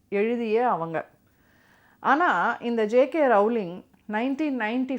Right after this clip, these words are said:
ஃபோரில் ஒரு டிவோர்ஸி, விவாகரத்து வாங்கி, சிங்கிள் மதர், வேலை இல்ல, கையில காசு இல்ல.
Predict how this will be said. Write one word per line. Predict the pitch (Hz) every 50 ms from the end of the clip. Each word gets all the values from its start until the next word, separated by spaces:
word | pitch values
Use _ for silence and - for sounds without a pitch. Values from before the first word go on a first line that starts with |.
| - -
ஃபோரில் | 214 208 214 226 254 247 254 233 185 151 139 147 196 214 - _ _ _ _ _ _ _ _ _ _ _ -
ஒரு | - 190 196 185 175 170 165 156 147 143 - 156 _ _ _ _ _ _ _ _ _ _ _ _ _ _ _ - 165
டிவோர்ஸி, | 202 214 226 233 240 240 233 - 170 - - _ _ _ _ _ _ _ _ _ _ _ _ _ -
விவாகரத்து | 185 214 208 226 247 254 254 247 226 214 208 214 -
வாங்கி, | 190 185 180 180 185 190 208 208 190 190 170 165 - _ _ _ _ _ _ _ _
சிங்கிள் | _ - - 233 240 254 247 262 262 247 220
மதர், | 196 175 165 170 170 180 180 165 - - _ _ _ _ _ _ _ _ _ _ _ _ _ _ _ _ _ _ -
வேலை | 185 202 226 233 254 247 226
இல்ல, | 196 175 165 160 156 139 - - - _ _ _ _ _ _ _ _ _ _ _ -
கையில | 196 202 220 226 220 214 220
காசு | 214 196 185 202 202 - - 208
இல்ல. | 190 175 156 139 139 -